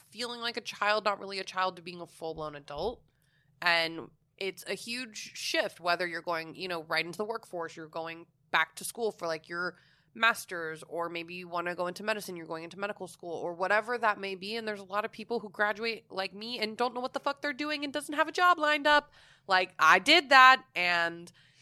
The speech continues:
it's scary. And you go through this shift, and not only do you shift in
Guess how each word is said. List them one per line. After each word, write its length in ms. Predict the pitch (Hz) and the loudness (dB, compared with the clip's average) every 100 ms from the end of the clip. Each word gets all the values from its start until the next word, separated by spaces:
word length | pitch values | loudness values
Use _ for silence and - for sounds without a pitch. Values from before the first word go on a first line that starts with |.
| - | -2
it's 220 | 233 - | -2 -2
scary. 640 | - 262 311 311 233 185 | -2 2 4 2 0 0
And 200 | 156 196 | 2 2
you 100 | 208 | 0
go 180 | 202 214 | 0 0
through 180 | 247 254 | 0 -6
this 180 | 240 240 | -6 -6
shift, 460 | - 277 311 - - | -6 -4 -4 -6 -2
and 360 | 196 208 190 | 0 0 -2
not 200 | 214 269 | 2 2
only 340 | 240 262 269 262 | 0 -6 -8 -8
do 140 | 208 | -8
you 180 | 220 220 | -10 -8
shift 460 | - - 220 226 - | -6 0 2 2 -4
in 480 | 208 202 196 180 | -6 -6 -8 -12